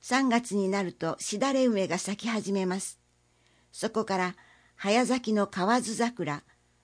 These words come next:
普賢象、楊貴妃、寒山など十二種類の桜が咲きます。桜以外にも、大梅や大手まりなど、様々な植物にも出会えます。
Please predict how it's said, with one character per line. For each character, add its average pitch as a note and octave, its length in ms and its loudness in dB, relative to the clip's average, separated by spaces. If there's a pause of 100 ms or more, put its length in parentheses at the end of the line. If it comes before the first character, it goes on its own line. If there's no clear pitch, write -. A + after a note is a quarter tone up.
(100)
普 A3+ 180 -2
賢 B3 300 4
象、 D3+ 320 -2 (240)
楊 G#3 220 6
貴 A#3+ 160 -6
妃、 F#3 340 -6 (380)
寒 C4 260 4
山 F#3+ 280 2
な F3+ 120 0
ど D#3 220 -4 (340)
十 A#3 280 4
二 C4 140 4
種 C4+ 200 -2
類 A#3+ 180 4
の D3+ 140 0
桜 F#3 420 0
が G3+ 80 0
咲 E3+ 180 -4
き F3+ 120 -4
ま E3 140 -2
す。 - 180 -12 (800)
桜 B3 440 0
以 B3+ 100 2
外 B3 260 2
に F#3+ 120 0
も、 D#3 200 -2 (320)
大 A3+ 260 6
梅 G#3 280 4
や F#3+ 220 0 (240)
大 B3 240 6
手 C4+ 100 6
ま B3+ 140 4
り F#3+ 120 0
な F3 120 0
ど、 D3 200 -4 (300)
様 B3+ 300 4
々 A#3 260 2
な E3+ 160 0
植 G3 320 -2
物 A3+ 260 0
に A3+ 100 4
も E3+ 140 2
出 D3+ 140 0
会 F3+ 140 2
え E3 40 0
ま E3 140 0
す。 - 160 -10